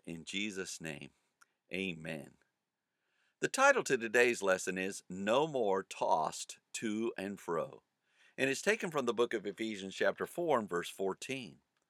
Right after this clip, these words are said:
Paul the Apostle wrote how Jesus gave to the church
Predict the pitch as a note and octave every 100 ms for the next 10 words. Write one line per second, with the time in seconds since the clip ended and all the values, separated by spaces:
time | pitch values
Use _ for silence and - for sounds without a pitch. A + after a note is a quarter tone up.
0 | _ _ _ _ _ - A#3+ D4 B3+ E3+
1 | - B2 A2+ G#2+ G2 F#2 G#2+ A2 G2 F#2
2 | F2 - B2+ C#3+ B2 G#2+ - - G#2 B2
3 | D#3 E3+ - A#2 A2 - - E2 D2 C#2+
4 | -